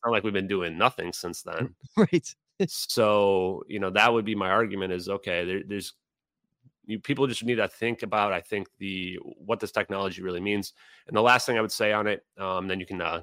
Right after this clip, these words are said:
Speaker 1: you know, ask me some more questions or grill me
Speaker 2: Cool.
Speaker 1: or whatever, challenge me, is, um, we need to be thinking about bigger than nukes,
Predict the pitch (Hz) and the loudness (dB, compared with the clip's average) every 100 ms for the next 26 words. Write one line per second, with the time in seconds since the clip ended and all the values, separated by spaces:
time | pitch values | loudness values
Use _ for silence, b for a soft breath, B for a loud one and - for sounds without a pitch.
0 | - 95 90 95 107 - 107 - 104 107 | -8 -4 2 2 0 -4 0 4 4 4
1 | 95 98 101 98 101 98 98 98 98 - | -2 -2 0 2 2 2 0 0 0 2
2 | 104 101 107 101 92 - B B B B | 4 2 0 -2 -2 -6 B B B B
3 | 143 - 107 101 101 78 117 143 165 143 | -4 0 2 2 0 -4 -2 2 2 0
4 | - 131 123 113 95 87 98 107 95 87 | 0 0 2 2 2 0 -4 -2 -2 -4
5 | 92 85 - - - | -6 -6 -10 -12 -12